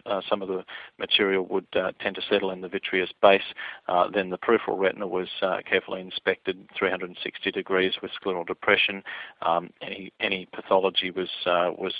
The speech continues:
treated, again, particularly looking for, for retinal tears, and a significant number of patients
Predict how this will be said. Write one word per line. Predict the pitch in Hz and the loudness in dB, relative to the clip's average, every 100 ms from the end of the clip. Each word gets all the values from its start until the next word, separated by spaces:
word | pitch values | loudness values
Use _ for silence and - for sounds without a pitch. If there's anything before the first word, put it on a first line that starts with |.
| - | -2
treated, | 101 95 95 | 2 2 0
again, | 90 95 92 | 0 0 -2
particularly | 95 - - 92 92 | -4 -6 -6 -4 -4
looking | 92 - 92 - | -4 -6 -10 -2
for, | 92 87 - - - - | 0 0 -4 -14 -16 -4
for | 92 | 0
retinal | 87 87 85 85 - | 2 2 0 -6 -2
tears, | 98 95 98 | 2 2 0
and | 95 95 90 | -2 -4 -2
a | 85 - | -2 -2
significant | 127 123 - - 85 | 0 0 -2 -4 0
number | 95 90 90 | 0 2 0
of | - | 2
patients | 101 92 - 95 | 2 4 4 0